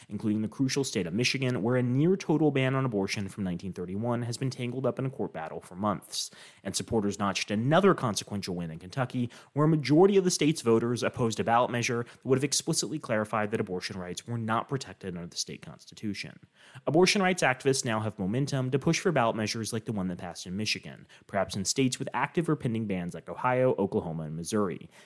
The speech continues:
And candidates may see the week's results as evidence they need to talk more about abortion than they may have otherwise. Abortion did make it to the ballot in five states, Michigan, Vermont, California, Kentucky, and Montana, and although we don't have final results everywhere,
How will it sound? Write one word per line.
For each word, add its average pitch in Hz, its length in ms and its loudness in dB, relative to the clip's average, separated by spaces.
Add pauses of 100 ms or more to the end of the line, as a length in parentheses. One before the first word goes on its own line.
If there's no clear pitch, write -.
And 101 140 -4
candidates 101 400 0
may 90 140 -2
see 98 180 -2
the 90 80 0
week's 90 260 -2
results 101 360 0
as 107 100 -4
evidence 143 400 0
they - 240 -10
need 156 80 2
to 156 80 4
talk 160 320 0
more 143 160 6
about 123 200 4
abortion 101 420 -2
than 95 100 -4
they 101 80 -2
may 78 160 -4
have 78 240 -16
otherwise. 82 640 -4 (300)
Abortion 151 380 4
did 170 200 4
make 185 200 2
it 131 60 -2
to 117 40 -4
the 104 60 -2
ballot 104 260 4
in 92 60 -8
five 82 280 -6
states, 117 560 -2
Michigan, 82 420 -10
Vermont, 85 420 -8
California, 85 580 -4
Kentucky, - 380 -14
and 80 100 -12
Montana, 135 520 -2 (200)
and 151 80 0
although 160 200 6
we 190 100 6
don't 165 100 2
have 160 120 2
final 117 200 -2
results 98 320 -2
everywhere, 127 440 2